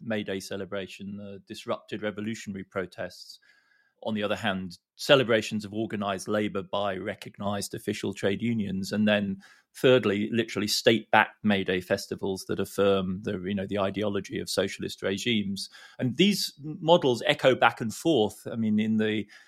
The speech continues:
late sixties, early seventies, unsurprisingly, the giant May Day celebrations in Red Square in Moscow became showcases for the Vietnamese resistance against,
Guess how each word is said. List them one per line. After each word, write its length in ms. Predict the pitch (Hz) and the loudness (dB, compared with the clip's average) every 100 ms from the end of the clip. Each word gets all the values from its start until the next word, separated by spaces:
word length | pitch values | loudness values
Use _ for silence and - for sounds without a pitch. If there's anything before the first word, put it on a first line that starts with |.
| _ | _
late 180 | 127 127 | 4 6
sixties, 400 | - 131 - 110 | 4 0 2 2
early 220 | 117 107 | 4 4
seventies, 480 | 107 165 160 120 113 | 6 4 4 0 0
unsurprisingly, 760 | 110 107 107 123 120 110 104 104 | 2 0 -2 2 2 2 0 -2
the 80 | 101 | -2
giant 400 | 107 107 104 107 | 0 2 0 -2
May 140 | 104 | -4
Day 160 | 104 104 | -4 -4
celebrations 760 | - 104 101 101 107 95 104 | -4 -4 -2 -4 -4 -8 -6
in 100 | 104 | -4
Red 180 | 110 - | -6 -6
Square 420 | - 110 113 101 | -4 -2 0 0
in 80 | 101 | -2
Moscow 420 | 113 - - 95 | -2 -4 -4 -4
became 520 | 101 - 104 98 95 | -4 -6 -4 -2 -4
showcases 680 | - 104 104 - 101 - 95 | -2 0 0 -2 -6 -6 -8
for 240 | - 104 104 | -6 -8 -6
the 260 | 104 101 95 | -6 -6 -6
Vietnamese 680 | 104 101 104 113 117 104 101 | -8 -6 -4 -2 -2 -4 -8
resistance 680 | 101 98 - 98 107 - - | -8 -8 -8 -12 -12 -14 -14
against, 500 | - - 82 - - | -8 -8 -8 -12 -16